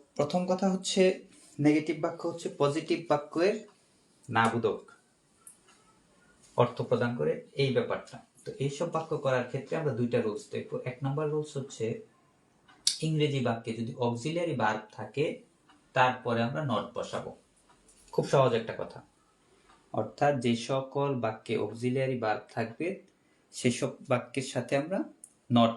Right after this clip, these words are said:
ইউজ করব। আর যদি অক্সিলিয়ারি ভার্ব না থাকে, যেমন প্রেজেন্ট ইনডেফিনিট টেন্স এবং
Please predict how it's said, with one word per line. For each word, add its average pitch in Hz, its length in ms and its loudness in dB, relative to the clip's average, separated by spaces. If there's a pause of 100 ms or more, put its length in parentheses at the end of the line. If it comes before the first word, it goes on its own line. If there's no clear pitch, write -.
(120)
ইউজ 104 260 -2
করব। - 300 -10 (800)
আর 107 200 -2
যদি 190 420 6
অক্সিলিয়ারি 131 580 2
ভার্ব 104 420 -2
না 120 260 0
থাকে, 92 320 -6 (920)
যেমন 123 280 4
প্রেজেন্ট 127 520 2
ইনডেফিনিট 127 460 0
টেন্স 196 440 0 (100)
এবং 160 360 2